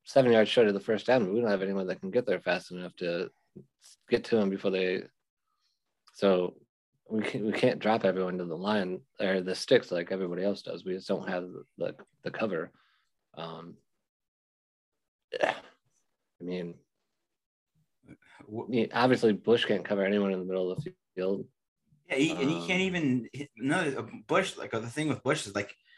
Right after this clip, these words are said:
Speaker 2: like you said, he can't cover. Like, I remember telling you, like, and, like, you agreed with me, but, like,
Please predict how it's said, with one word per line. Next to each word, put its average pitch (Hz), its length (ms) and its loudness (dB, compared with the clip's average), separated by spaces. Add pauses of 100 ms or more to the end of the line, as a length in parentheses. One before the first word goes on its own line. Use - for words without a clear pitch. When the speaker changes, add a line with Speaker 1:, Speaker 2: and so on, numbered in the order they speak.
(140)
Speaker 2:
like 127 80 -4
you 127 80 -6
said, 104 140 0
he 110 60 -6
can't 160 240 2
cover. 104 480 2 (320)
Like, 120 80 -2
I 123 80 6
remember 113 320 6
telling 110 260 0
you, 107 60 2
like, 98 320 0 (380)
and, 127 200 2
like, 127 140 2
you 202 120 4
agreed 113 300 2
with 101 120 -6
me, 101 80 0
but, 98 80 2
like, 92 300 -2